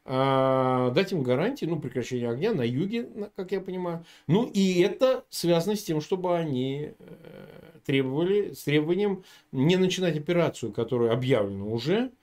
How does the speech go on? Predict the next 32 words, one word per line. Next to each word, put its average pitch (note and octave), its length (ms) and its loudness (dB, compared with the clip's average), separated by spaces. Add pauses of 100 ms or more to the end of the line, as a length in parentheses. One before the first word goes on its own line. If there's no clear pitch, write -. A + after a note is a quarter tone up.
(280)
президентом B2 520 0
Зеленским, D3+ 520 -2
как G2+ 200 -12
был G#2 240 -6
отдан G2 260 -8
приказ, G#2 460 -2
об A2 100 -12
этом G2 220 -12
заявил G2 280 -8
министр G2+ 420 -8
обороны G2+ 300 -8
Резник, G3 440 -2
о E3 340 0 (320)
деоккупации D#3+ 760 0
юга. A#2+ 460 -2 (380)
То B2 80 -2
есть B2 140 0
совершенно F3+ 380 2
понятно, G3+ 480 2
что, D3 160 -2
ну, E3+ 120 4
вот C3 140 2
Херсон, A3 400 0
портовый A#2+ 420 0
город G#3+ 360 2
и C4 100 -6
всё F#3 180 2
вытекающее, G#2+ 640 -4
зерно D#3 400 0
и C3 80 -2
тому A#2+ 220 -8
подобное. G2 380 -10